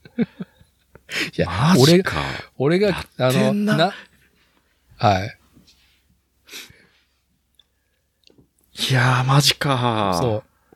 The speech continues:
Speaker 1: Twitterとかね、
Speaker 2: いいね、
Speaker 1: エスエヌエスには
Speaker 2: これ。
Speaker 1: 放流してるんですけども、
Speaker 2: ちょっと。
Speaker 1: まあ、こっちはね、
Speaker 2: うん。
Speaker 1: エスエヌエスっていう世界にはもうね、背を向けてかれこれなんでね。はい、今初めて僕が作ったエアリアルフライトユニット付き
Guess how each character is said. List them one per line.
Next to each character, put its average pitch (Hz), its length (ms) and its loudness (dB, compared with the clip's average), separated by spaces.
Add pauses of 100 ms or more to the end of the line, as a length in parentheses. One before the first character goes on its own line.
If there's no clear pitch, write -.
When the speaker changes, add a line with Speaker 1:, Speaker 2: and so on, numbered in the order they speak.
Speaker 1:
Twitter 220 400 0
と 262 100 -2
か 165 120 2
ね、 135 60 4
Speaker 2:
い - 20 4
い - 20 4
ね、 135 60 4
Speaker 1:
エ - 20 4
ス - 160 0
エ 202 80 4
ヌ 214 140 4
エ 220 60 2
ス 185 180 4
に 123 140 4
は 113 380 4
Speaker 2:
こ - 80 0
れ。 143 60 4
Speaker 1:
放 147 80 2
流 147 160 2
し - 60 -6
て 156 120 2
る 135 60 0
ん 120 60 2
で 110 80 0
す - 80 -8
け 117 80 -2
ど 113 100 -2
も、 110 60 -2
Speaker 2:
ち 104 640 -6
ょ - 20 -20
っ - 0 -
と。 - 180 -20
Speaker 1:
ま 131 80 0
あ、 139 60 4
こ 190 80 4
っ 190 60 0
ち 175 120 -2
は 95 80 -2
ね、 123 240 0 (340)
Speaker 2:
う - 40 2
ん。 - 20 4
Speaker 1:
エ 127 40 2
ス 185 180 0
エ 180 100 4
ヌ 180 80 4
エ 185 140 2
ス 120 220 0
っ 104 60 -4
て - 300 -8
い 110 60 2
う 107 60 -2
世 - 120 -8
界 104 320 0
に 104 80 -6
は 98 80 -6
も 110 160 -2
う 104 40 -2
ね、 110 120 2
背 - 200 -2
を 143 100 2
向 147 100 2
け 143 140 0
て 143 100 0
か - 140 -2
れ 139 80 0
こ 107 100 -4
れ 95 100 -4
な 92 120 -10
ん 92 80 -12
で 95 100 -10
ね。 104 180 -8 (220)
は 98 140 -4
い、 98 60 -10
今 113 180 0
初 110 240 2
め 123 100 4
て 101 160 0
僕 107 260 0
が 101 460 0
作 - 200 -6
っ - 20 -20 (420)
た 95 220 -2
エ 101 160 2
ア 101 80 2
リ 98 160 0
ア 92 80 -4
ル 95 140 -4
フ 107 120 0
ラ 104 120 4
イ 98 60 0
ト 107 100 -2
ユ 101 80 2
ニ 98 160 0
ッ - 0 - (200)
ト 95 320 -2
付 - 440 -4
き - 40 -20